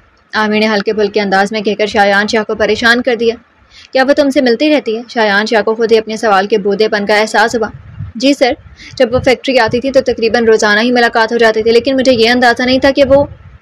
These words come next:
आमिर ने खुशी और हैरत के मिले जुले जज्बात के साथ कहना चाहा। "तुम यहाँ से शक्ल गुम करने के कितने पैसे लोगी?" शायान शाह सर्द लहजे में उसकी बात काट कर बोले। "मैं समझा नहीं," आमिर जवाब,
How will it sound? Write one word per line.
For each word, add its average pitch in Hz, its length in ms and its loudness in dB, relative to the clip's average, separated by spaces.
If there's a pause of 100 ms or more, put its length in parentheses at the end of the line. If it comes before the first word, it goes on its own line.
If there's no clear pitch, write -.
(260)
आमिर 214 260 0
ने 226 120 0
खुशी 226 300 0
और 220 120 2
हैरत 202 260 -2
के 233 80 -4
मिले 208 200 0
जुले 208 220 0
जज्बात 202 420 0
के 220 100 -2
साथ 220 220 0
कहना 226 320 -2
चाहा। 226 240 -6 (1200)
"तुम 294 120 2
यहाँ 302 180 2
से 294 100 -2
शक्ल 285 280 2
गुम 277 160 0
करने 254 240 2
के - 80 -10
कितने 240 260 -2
पैसे 190 260 -2
लोगी?" 175 280 -6
शायान 214 420 0
शाह 208 180 0
सर्द 208 260 0
लहजे 208 260 0
में 208 100 -2
उसकी 214 160 -4
बात 190 240 -2
काट 208 240 0
कर 233 120 -2
बोले। 220 260 0 (400)
"मैं 269 120 -2
समझा 262 380 2
नहीं," 269 160 -2 (280)
आमिर 214 260 0
जवाब, 202 480 2